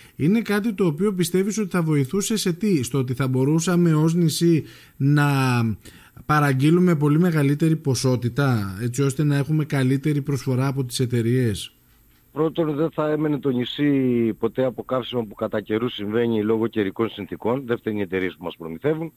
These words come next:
Speaker 2: Καράβια είναι, νησί είμαστε. Λογικό είναι να συμβεί.
Speaker 1: Ναι.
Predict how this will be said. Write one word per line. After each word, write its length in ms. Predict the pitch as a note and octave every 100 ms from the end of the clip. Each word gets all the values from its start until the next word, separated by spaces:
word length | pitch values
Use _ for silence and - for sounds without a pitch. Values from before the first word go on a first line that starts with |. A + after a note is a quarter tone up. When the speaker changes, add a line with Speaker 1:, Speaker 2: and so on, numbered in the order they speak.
| _
Speaker 2:
Καράβια 500 | A#2+ A2+ B2 G2+ G2
είναι, 160 | B2 C3+
νησί 320 | A#2 - A#2+
είμαστε. 480 | A2 B2 - C#3+ C3+ _ _ _ _ _ _ _ A#2+
Λογικό 420 | B2 B2 A#2+ C#3
είναι 140 | C3+ B2+
να 80 |
συμβεί. 420 | A2+ A#2 A#2+ G2+ - -
Speaker 1:
Ναι. 320 | A2+ B2